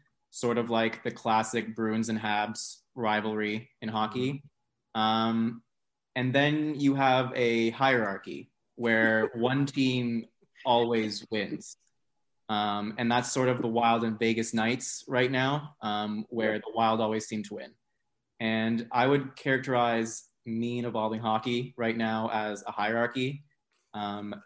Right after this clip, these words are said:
Speaker 1: they always take an L <laughs> when it comes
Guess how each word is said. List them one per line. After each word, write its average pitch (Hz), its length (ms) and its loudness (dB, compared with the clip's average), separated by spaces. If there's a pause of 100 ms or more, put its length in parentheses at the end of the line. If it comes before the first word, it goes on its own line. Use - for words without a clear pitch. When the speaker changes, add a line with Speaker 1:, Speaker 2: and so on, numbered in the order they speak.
(120)
Speaker 1:
they 127 760 2
always 139 500 4
take 139 200 0
an 123 100 0
L 110 400 0 (160)
<laughs> - 80 -20 (120)
when 147 140 4
it 143 140 2
comes 123 400 -2